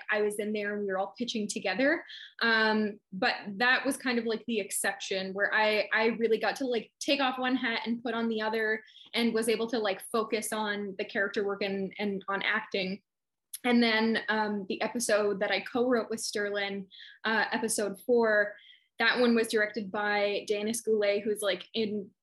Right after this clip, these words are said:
incredible Indigenous filmmaker out of Canada. And I had worked with her before. So it was just, like, a really, it was a really special experience where I trusted her so much with all of the work. And, and we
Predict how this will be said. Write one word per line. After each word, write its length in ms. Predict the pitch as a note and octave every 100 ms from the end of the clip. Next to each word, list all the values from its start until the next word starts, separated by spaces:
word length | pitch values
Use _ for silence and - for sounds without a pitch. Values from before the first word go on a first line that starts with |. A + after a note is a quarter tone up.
| -
incredible 920 | A#3 A#3 - C4+ D4+ B3+ B3 A#3 A3+ A3+
Indigenous 500 | A#3 A3+ A3 A3 -
filmmaker 800 | A3+ A#3 A3 A#3 A3 A3 G#3+ G#3+
out 100 | A3
of 100 | A3
Canada. 520 | - A3 G#3+ G#3 G#3 G3
And 400 | G#3 G#3 G3+ G3 E3+ _ _
I 100 | G3
had 200 | A3+ A#3
worked 180 | G#3+ G#3+
with 120 | A#3+ A#3+
her 100 | G3
before. 340 | G#3 - D#4
So 100 | D4+
it 80 | C#4+
was 120 | C#4
just, 160 | D4 C#4+
like, 100 | C#4+
a 80 |
really, 640 | A#3 G#3+ A3+ A3 G#3+ G3+ - _ _ _ _ _ - - _ _ _ -
it 60 | D4+
was 140 | F4+
a 200 | G#4 B3 A#3+
really 380 | E4 F4 E4
special 520 | D#4 - - B3+ D#4 C4+
experience 440 | - - A#3+ B3+
where 120 | A3
I 80 | G3
trusted 600 | G3 - G#3+ - A3 G#3
her 340 | - G#3+ G3+ G3
so 300 | - - A3
much 220 | G#3 -
with 120 | G#3+
all 160 | G3+ G3+
of 120 | G3
the 60 | G3+
work. 280 | F#3+ F#3+ F#3+
And, 280 | G#3 G3 F#3+
and 220 | G#3 G#3 G3
we 420 | G#3 G3+ G3